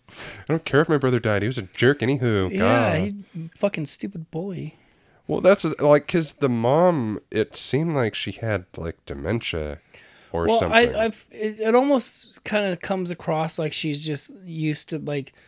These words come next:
Speaker 2: she seems kind of like that woman who's, like, abused in one way or the other, that's just kinda trying to hold everything together.
Speaker 1: Yeah.
Speaker 2: You know, and
Speaker 1: Well, 'cause, I mean, he does kinda freak out on her.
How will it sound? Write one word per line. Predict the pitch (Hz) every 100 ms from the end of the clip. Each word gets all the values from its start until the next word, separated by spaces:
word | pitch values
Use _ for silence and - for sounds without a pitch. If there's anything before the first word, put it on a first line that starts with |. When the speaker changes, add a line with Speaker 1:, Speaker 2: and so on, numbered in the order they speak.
| _ _ _ _ _ -
Speaker 2:
she | - 190
seems | - 220 226 214
kind | - 190
of | 180
like | 170 165
that | - 156 143 _ _ _ _ -
woman | 160 165 160
who's, | 147 156
like, | 151 147 131 - - _ _ -
abused | 156 156 151 151 151
in | 156 143
one | 143
way | 147 147
or | 143
the | 139
other, | 135 143 151
that's | 143 131
just | 156 147
kinda | - 151
trying | 143 165 151
to |
hold | 117 170 160
everything | 160 156 175
together. | 139 131 151 175 170 _ -
Speaker 1:
Yeah. | 104 87 80 _ _ -
Speaker 2:
You | 160
know, | 160 165 156
and | 147 143 143
Speaker 1:
Well, | 127
'cause, | 123 143
I | 135
mean, | 131
he | 135
does | 143 151
kinda | 156 120
freak | - 117 107 101
out | 101 101
on | 87 78
her. | 76 85